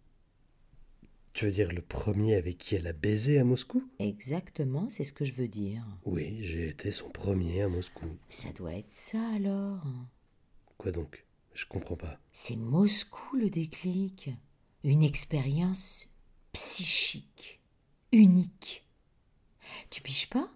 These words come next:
Speaker 2: Mais c'est pourtant simple. Une capitaliste américaine découvre la petite mère Russie. Moscou, la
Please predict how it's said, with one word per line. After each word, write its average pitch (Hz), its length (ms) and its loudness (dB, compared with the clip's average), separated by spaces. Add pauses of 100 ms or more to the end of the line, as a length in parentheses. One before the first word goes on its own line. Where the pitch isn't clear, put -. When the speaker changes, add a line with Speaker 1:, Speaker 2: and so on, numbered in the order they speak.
(840)
Speaker 2:
Mais 143 60 -6
c'est - 120 -2
pourtant 165 280 -2
simple. 311 480 2 (460)
Une 156 180 4
capitaliste 226 840 4
américaine 208 760 4 (400)
découvre 233 760 6
la 165 140 0 (180)
petite - 640 -6
mère 185 720 -2
Russie. - 800 -4 (440)
Moscou, - 640 2 (640)
la - 140 2